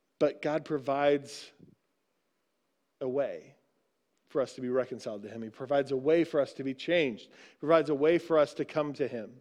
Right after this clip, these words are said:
And it's through the blood of Jesus. It's through what Jesus does here on the cross, where God turns his back on his son. He forsakes his son. He allows his son to, s-, to suffer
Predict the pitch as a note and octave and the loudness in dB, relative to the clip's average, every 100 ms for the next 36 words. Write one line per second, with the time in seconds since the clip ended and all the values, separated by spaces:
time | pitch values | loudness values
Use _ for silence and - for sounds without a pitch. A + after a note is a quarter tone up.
0 | _ _ _ _ _ _ _ _ _ _ | _ _ _ _ _ _ _ _ _ _
1 | _ - C#3+ C#3 - - D#3+ E3+ D3+ D3 | _ -4 -2 -2 -6 0 6 6 6 2
2 | C#3+ C3+ C3 D3+ B2+ A#2+ - D#3+ D3+ D3 | 4 4 2 -2 -2 -6 0 0 2 0
3 | B2+ C#3+ C#3 B2+ A#2+ C3+ C3+ - - _ | 0 -4 -4 -10 -2 0 0 -4 -20 _
4 | - E3 D3+ B2 A2 - C3 B2+ B2 - | -6 2 4 4 -2 -6 -6 -4 -6 -2
5 | C#3+ A2 - - - _ _ _ _ _ | -2 -4 -14 -20 -20 _ _ _ _ _
6 | _ - C3+ C3 C3 C3+ D#3 C3+ C3 A#2 | _ -6 -2 0 0 -2 -6 -6 -8 -6
7 | C3 B2+ B2 - - _ _ - A#2 G#2+ | -2 -2 -4 -8 -20 _ _ -12 -12 -12
8 | - G#2 A2+ B2 _ _ _ _ _ _ | -12 -12 -14 -20 _ _ _ _ _ _
9 | _ _ _ _ _ _ _ _ _ _ | _ _ _ _ _ _ _ _ _ _
10 | _ _ - - B2 - C3+ - B2+ - | _ _ -20 -14 -12 -4 -4 -4 -10 -8
11 | - C3+ A#2 A2+ B2+ C3 B2+ C3 - D#3+ | -4 -2 -2 -2 0 2 0 -4 -2 -2
12 | D3+ - - _ _ - - _ D#3 - | -2 -10 -16 _ _ -20 -20 _ -10 -6
13 | - A3 A3 - D3+ C3 | 6 6 6 0 2 2